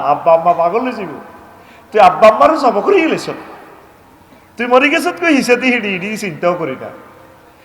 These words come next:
তোরে মা বাপে বিশ বাইশ বছর খাওয়াইছে, কত মহব্বত করি। তুই ফরসের কলেজে, মাদ্রাসায়, আর তুই ফাত করে ভরে দিছ। মা বাপের কলজা সব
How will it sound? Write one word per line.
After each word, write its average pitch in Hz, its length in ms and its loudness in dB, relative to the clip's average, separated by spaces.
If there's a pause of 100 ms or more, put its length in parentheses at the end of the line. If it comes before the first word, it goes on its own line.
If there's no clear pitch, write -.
(200)
তোরে 226 240 6
মা 247 200 8
বাপে 262 280 6
বিশ 233 200 -4
বাইশ 190 140 0
বছর 202 240 -4
খাওয়াইছে, 185 380 0 (100)
কত 165 180 -4
মহব্বত 180 500 2
করি। 151 140 -6 (960)
তুই 139 160 -20
ফরসের 208 400 -2
কলেজে, 139 400 -6 (140)
মাদ্রাসায়, 160 480 -10 (480)
আর - 100 -20
তুই - 140 -20
ফাত 240 140 -2 (100)
করে 170 160 -8
ভরে 143 200 -10
দিছ। 127 180 -18 (1120)
মা 135 140 -4
বাপের 156 280 -8 (140)
কলজা 156 280 -10
সব 196 200 -14